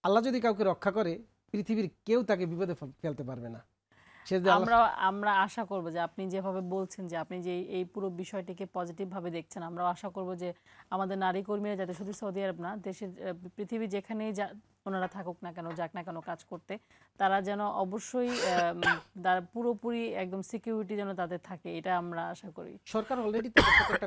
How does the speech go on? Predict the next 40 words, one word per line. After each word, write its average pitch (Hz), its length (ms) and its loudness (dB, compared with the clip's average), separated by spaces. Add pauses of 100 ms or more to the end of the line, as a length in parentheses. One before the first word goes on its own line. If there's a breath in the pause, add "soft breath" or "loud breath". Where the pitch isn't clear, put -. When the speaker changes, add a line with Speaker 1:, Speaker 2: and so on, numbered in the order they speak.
(140)
Speaker 1:
কথা 208 120 2
বলছে 170 300 -2
যে, 135 80 -6
"আমাদের 165 300 -4
নারী 170 240 -4
শ্রমিক 185 440 -6
তোমাদেরকে 170 380 -6
দেব, 151 320 -6 (600)
তোমরা 190 200 -2
কি 240 140 -6
ধরনের 226 240 -2
সিকিউরিটি 156 320 -4
দিবা?" 117 260 -4 (800)
তো 214 60 -6
Speaker 2:
হুম। 202 80 -4
Speaker 1:
যার 190 260 2
জন্য 233 200 0
সরকারের 214 320 -2
সাথে 214 220 -4
already 202 220 0
একটা - 160 -6
চুক্তি 196 260 -6
হয়েছে, 185 280 -2 (120)
ওই 226 140 4
মহিলার 208 420 2
সাথে 185 340 -6 (120)
যে 165 140 -2
কাজে 175 280 0
যাবে, 160 300 -2 (340 soft breath)
তার 190 100 0
সাথে 196 180 -4
একটা 196 160 -4
সিম 208 220 -2
থাকবে, 220 240 -6
সেই 214 160 -2
সিমটা 190 280 -4
কনসুলেটে 190 440 -4
থাকবে, 110 280 -10 (480)
এম্বাসিতে 196 420 -2
থাকবে। 117 280 -8